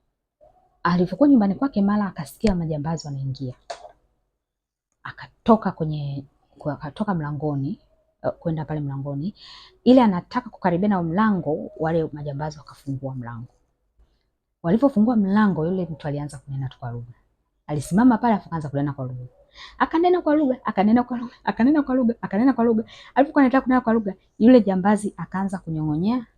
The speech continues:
akanyong'onyea, akanyong'onyea, akaanguka chini. Alivyoanguka chini mmoja,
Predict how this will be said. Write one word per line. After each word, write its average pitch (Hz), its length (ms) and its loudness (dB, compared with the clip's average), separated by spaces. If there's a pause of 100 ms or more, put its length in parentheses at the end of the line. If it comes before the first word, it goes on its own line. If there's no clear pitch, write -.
(140)
akanyong'onyea, 160 680 -2 (180)
akanyong'onyea, 156 720 -4
akaanguka 151 500 -6
chini. 139 320 -10 (2250)
Alivyoanguka 294 580 8
chini 277 280 10
mmoja, 226 420 6